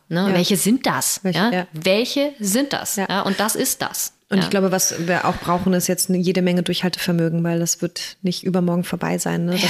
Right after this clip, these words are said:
Speaker 2: man auch
Speaker 1: ach
Speaker 2: irgendwie
Speaker 1: ja, das kann ja keiner mehr hören, ne? Diese Durchhalte, jetzt haben wir
Speaker 2: Ja.
Speaker 1: schon zwei Jahre Pandemie durchgehalten. So. Und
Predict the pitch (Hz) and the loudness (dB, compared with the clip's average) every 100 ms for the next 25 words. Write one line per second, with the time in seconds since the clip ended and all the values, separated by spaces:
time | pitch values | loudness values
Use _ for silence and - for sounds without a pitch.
0 | - 180 185 - 180 190 285 285 - 202 | 2 2 2 0 0 2 2 2 0 0
1 | 202 190 202 202 190 208 208 196 220 214 | 0 -2 0 0 0 0 -2 -2 0 -2
2 | 214 208 214 208 202 190 208 196 202 196 | -2 -2 -2 -2 -2 -2 -2 -2 -2 -4
3 | 208 208 214 202 - 202 202 208 185 196 | 0 2 2 0 0 2 2 0 -2 0
4 | 208 214 226 233 220 220 233 269 - 240 | 2 2 0 -2 0 -2 -2 -6 -2 -2
5 | 180 - - - - - - 233 220 | 0 -4 -6 -6 -8 -12 -2 2 2